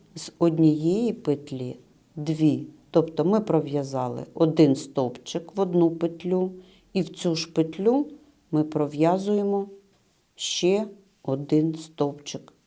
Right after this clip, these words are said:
з накидом. У нас вийшло два стовпчика в одну петлю. Як зробити убавку? Для цього треба,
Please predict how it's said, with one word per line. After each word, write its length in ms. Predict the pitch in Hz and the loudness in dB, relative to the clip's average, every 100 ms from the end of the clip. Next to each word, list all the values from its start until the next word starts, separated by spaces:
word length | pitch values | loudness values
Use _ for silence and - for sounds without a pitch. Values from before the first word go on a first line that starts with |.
| _ _ _ | _ _ _
з 160 | 143 151 | -6 -4
накидом. 560 | 143 147 135 120 123 - - _ - | -4 -6 -10 -6 -8 -8 -18 _ 2
У 60 | |
нас 320 | 160 147 156 | 4 4 -2
вийшло 540 | 170 190 226 - 226 240 - _ | -2 -2 -2 -2 -2 -4 -10 _
два 180 | 165 156 | -2 -2
стовпчика 840 | 156 - 143 143 - 220 - 233 254 - _ | -2 -6 -6 -6 -8 -8 -4 -6 -6 -16 _
в 160 | - - _ | -20 -20 _
одну 460 | - 151 156 160 190 | -2 2 4 4 4
петлю. 680 | 185 - - 165 160 147 131 - - _ | 0 -14 -6 -6 -2 -2 -2 -6 -18 _
Як 300 | 170 214 294 | 2 4 2
зробити 680 | 233 190 165 170 185 196 185 - | 2 2 2 2 0 0 -2 -4
убавку? 720 | 190 175 160 135 120 - - 117 - _ _ _ _ | -4 0 4 4 4 -8 -14 -14 -16 _ _ _ _
Для 180 | 165 196 | 0 2
цього 500 | 208 - 156 147 170 | 0 0 0 0 -6
треба, 540 | 170 180 160 135 - | -4 0 2 0 -6